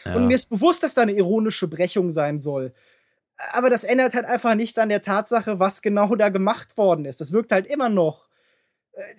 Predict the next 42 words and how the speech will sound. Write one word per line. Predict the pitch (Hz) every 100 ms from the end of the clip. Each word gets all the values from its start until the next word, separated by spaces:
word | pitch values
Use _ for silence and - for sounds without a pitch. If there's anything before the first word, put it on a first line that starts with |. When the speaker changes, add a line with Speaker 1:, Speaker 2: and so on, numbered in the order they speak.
| - -
Speaker 2:
in | - 233
dem | 247
Moment | 269 220 226 247 -
outet | 208 247 262
sich | 247 220
halt | 240 226 214 196
Noah | 196 190
Baumbach | 185 208 214
selber | 165 208 233
als | 220 202
Hipster. | 254 262 - 170 139 - _ _ _
<laughs> | 151 156 - _ _ _ _ _ _ _ _ - - - - _ _ _ _ _ -
Speaker 1:
Ja, | 113 123
ich | 156
weiß | 170 170
nicht. | 143 135
Also, | 147 170
ich | 160 165
fand | 180 165
den | 135
teilweise | 143 139 139 123
schon | - 135
ganz | 131
unterhaltsam | 135 117 127 135 127
und | 123
ich | 120
find | - 165 170
auch, | 139 135
dass | 139 131
er |
jetzt, | 127 123 -
ich | - 131
hab | 131
ja | 117
am | 117
Anfang | 131 139 120
schon | 123
mal | 113
gesagt, | 110 113 123
dass | 113 117
ich | 110
diese, | 123 113 113 104 104